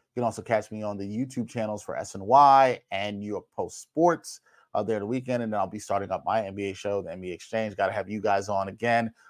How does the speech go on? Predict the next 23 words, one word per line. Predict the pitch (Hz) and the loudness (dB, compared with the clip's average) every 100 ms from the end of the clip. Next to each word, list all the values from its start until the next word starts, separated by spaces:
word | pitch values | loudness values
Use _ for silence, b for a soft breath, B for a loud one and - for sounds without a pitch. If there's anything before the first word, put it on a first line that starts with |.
| b | b
once | 104 | -4
I | 104 | -2
get | 101 95 | -2 -2
that | 92 | -4
started | - 104 98 95 | 0 2 2 0
in | 92 | -2
October. | 82 - 117 110 110 | -2 0 0 2 2
So, | 101 104 98 | 0 0 2
uh, | 95 92 - b b | 4 2 -2 b b
we'll | 113 | -4
be | 113 | 0
back | 107 101 - | 4 4 2
with | 90 | -4
that, | 104 101 95 90 98 | 2 4 4 2 2
uh, | 95 92 90 85 - | 4 6 4 2 -2
soon. | - - 101 87 | -10 -6 -6 -6
So | 95 | -6
follow | - 104 104 101 | 4 4 4 2
at | 98 - | -2 -2
the | 92 | -6
N | |
B | 95 90 | -6 -8
A | - - 87 87 | -10 -10 -10 -10